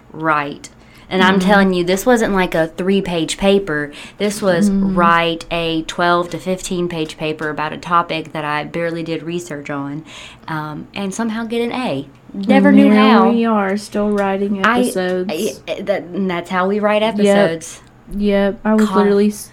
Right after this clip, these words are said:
Speaker 2: hunched over my computer right before I went to pick Crystal up.
Speaker 1: Dude, I write my, I write these things on my iPad and then I move stuff over.
Speaker 2: Yep.
Speaker 1: I'll be, I was at the dentist's office the other day and I was just typing
Speaker 2: Writing
Speaker 1: up my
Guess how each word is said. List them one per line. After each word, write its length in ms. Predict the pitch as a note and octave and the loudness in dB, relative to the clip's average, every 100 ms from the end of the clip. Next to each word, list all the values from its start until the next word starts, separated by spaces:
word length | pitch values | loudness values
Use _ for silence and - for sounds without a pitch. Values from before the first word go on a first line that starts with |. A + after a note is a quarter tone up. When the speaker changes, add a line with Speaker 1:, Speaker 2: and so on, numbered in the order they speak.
| - | -20
Speaker 2:
hunched 340 | - A#3 G#3+ A3 | -2 0 0 0
over 180 | G3+ | 0
my 160 | G3+ G3 | 0 -2
computer 480 | G3 G#3 - G3 F3+ | -2 -4 0 2 4
right 180 | F3+ E3+ | 2 2
before 240 | G#3 G3+ F#3+ | -2 0 0
I 140 | F3+ | 0
went 200 | F3+ F3+ | -4 -8
to 60 | - | -6
pick 220 | G3 - | -6 -2
Crystal 400 | F#3+ G3 F3+ E3 | -4 -2 -4 -2
up. 320 | E3 D#3+ G#3 | -2 -4 -2
Speaker 1:
Dude, 380 | B3 C4 C4 C4 | 0 2 2 2
I 200 | - A#3+ | 2 2
write 260 | B3+ A#3+ A3 | 2 0 -2
my, 200 | G#3+ G#3+ | -2 -2
I 20 | |
write 260 | A3 G3+ G#3 | 0 -2 -2
these 220 | A3 G#3+ | -6 -6
things 260 | A3 A3 G#3 | -6 -6 -4
on 120 | F#3+ | -4
my 380 | F3 D#3 E3+ E3 | -4 -4 -2 -4
iPad 280 | E3+ F#3 F#3 | -4 -4 -4
and 80 | F3 | -4
then 80 | E3+ | -6
I 80 | |
move 260 | D#3+ D#3+ E3 | -6 -6 -8
stuff 300 | - F3 E3 | -8 -8 -6
over. 540 | - E3+ F3 F3+ F3+ F3 | -4 -4 -2 -2 -2 -2
Speaker 2:
Yep. 300 | G#3+ G#3 G3+ | 2 4 4
Speaker 1:
I'll 260 | G3+ G3 G3+ | 4 4 4
be, 160 | G3 | 2
I 120 | F3 | 2
was 160 | G3+ G#3 | 2 0
at 100 | G3+ | -2
the 80 | F3 | -4
dentist's 460 | D#3 E3+ F3+ - | -4 -4 -4 -4
office 460 | F#3 F3 F3+ F#3+ F#3+ | -2 -2 -2 -4 -8
the 100 | F#3 | -6
other 140 | F#3 F#3 | -6 -2
day 160 | F#3 | -2
and 100 | F3+ | -2
I 100 | E3 | -4
was 140 | E3+ E3+ | -6 -6
just 220 | F3 - | -10 -10
typing 260 | - E3+ | -4 2
Speaker 2:
Writing 300 | G#3+ A3 A#3 | 6 6 6
Speaker 1:
up 60 | |
my 40 | C4 | 6